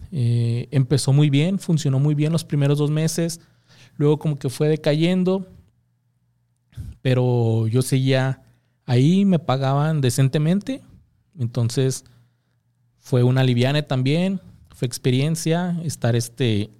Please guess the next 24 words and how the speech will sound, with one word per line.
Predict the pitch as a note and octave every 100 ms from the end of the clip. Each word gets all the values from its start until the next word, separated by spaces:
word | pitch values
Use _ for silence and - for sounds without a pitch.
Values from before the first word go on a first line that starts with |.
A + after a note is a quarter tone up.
| -
<clears throat> | C#3+ C3+ G#2+ F#2 - _ - - - _ _ _ _
pues | C3+
no | C3
era | C3+
la | D3+ D3
televisión | - G#2+ G#2 G2+ - C3
en | D3
sí, | C#3 E3+
pero | F3+ D#3+ B2
pues | A#2
ya | A2
era | A2+
redes | A#2+ A#2+ A#2+
sociales | A#2+ B2 A#2 A#2
en | A2
vivo. | A#2 E3 F3 F#3 F3+ - _ _ _ _ _ _
Entonces, | C3 A#2 A2+ G#2+ A#2 A#2
que | A#2 G#2
estar | F#2 G#2 C3+
en | D3
vivo | C#3+ C#3+ C3
es | -
un | C3+
rollo, | A2+ A#2+ D3 G3